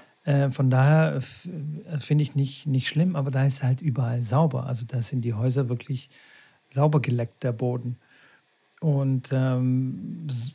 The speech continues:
so auf den Bürgersteigen und so, hey, wow. Und dann stell dir mal vor, dann trittst du in Hundekacke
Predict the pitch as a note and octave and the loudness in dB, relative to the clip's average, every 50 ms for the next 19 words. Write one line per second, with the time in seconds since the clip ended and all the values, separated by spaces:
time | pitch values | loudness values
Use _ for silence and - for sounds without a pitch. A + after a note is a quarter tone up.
0 | - - - - - - - C#3+ E3 G3+ A3+ A#3 G#3+ F3 - C#3+ C#3 C3 - - | -14 -16 -12 -10 -8 -2 2 4 4 6 4 4 2 0 -2 -2 -4 -4 -4 -2
1 | - B2+ A#2+ A2+ G#2+ C3+ E3 G#3+ A#3+ B3 G#3+ - - - D3+ C#3 C3+ C3+ C3 C3 | 0 0 0 2 4 4 4 4 4 2 0 0 0 0 2 2 2 2 0 0
2 | B2+ C3 C3+ C#3 C#3 C3 B2 - C3 A#2+ A#2 A2 G2+ - - - - C3+ D#3+ - | 0 -2 -2 -4 -4 -4 -4 -4 -4 -6 -6 -8 -10 -12 -16 -12 -10 -10 -10 -8
3 | A#3+ G3 E3+ F3 E3 D3+ D3 C#3+ C3+ B2 - _ _ _ _ _ _ _ _ _ | -6 -6 -4 -2 -2 -2 -2 -2 -4 -6 -8 _ _ _ _ _ _ _ _ _
4 | _ C#3+ B2+ C3 C#3 D3 D#3 C3 - - - - D3+ D#3 E3 D3 C3 - E3 F3+ | _ -4 -2 0 2 2 0 0 -2 -6 -2 2 4 4 4 4 2 2 2 2
5 | F#3 E3+ C3+ C3 C3+ B2+ B2 - - - - D#3+ D#3 - - E3+ D#3 B2+ G2+ C3+ | 2 2 2 0 -2 -4 -6 -12 -6 -2 0 0 0 2 2 2 2 4 4 4
6 | F#3+ F#3+ - - - - D3+ C#3 - - C#3 C3 B2+ | 4 4 2 -2 -2 -2 -2 -2 0 -2 -4 -2 -2